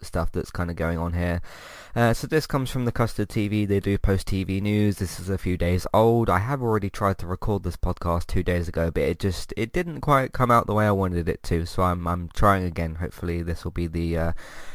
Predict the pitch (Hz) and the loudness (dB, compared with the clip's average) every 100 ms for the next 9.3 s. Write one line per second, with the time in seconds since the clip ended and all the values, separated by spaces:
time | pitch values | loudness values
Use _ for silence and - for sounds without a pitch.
0 | - - 101 - 95 - 95 92 - 85 | -10 -8 -6 0 2 2 -2 -2 -2 -4
1 | - - 92 - - - - - - 107 | -4 -2 -2 -2 -8 -14 -12 -10 0 4
2 | 113 143 143 131 135 127 120 - - 110 | 4 4 2 0 0 2 2 0 -2 0
3 | 113 - - - - 101 101 - - 131 | 0 -2 -10 -6 2 4 4 0 -2 -2
4 | 123 135 120 - 110 107 107 104 98 - | 0 2 2 4 4 4 2 2 0 -4
5 | - 120 120 117 113 - 101 98 87 110 | -4 0 0 0 -4 -4 -2 -2 -2 0
6 | 117 113 113 - - 104 98 98 90 - | 0 0 -2 -4 -4 -2 -2 -2 -4 -2
7 | 98 98 95 - 92 90 113 104 - 110 | 0 0 -2 -4 -4 0 0 0 2 2
8 | 98 - 92 87 92 92 90 87 - 113 | 2 -2 -2 -2 0 0 0 -2 0 2
9 | 110 110 | 2 0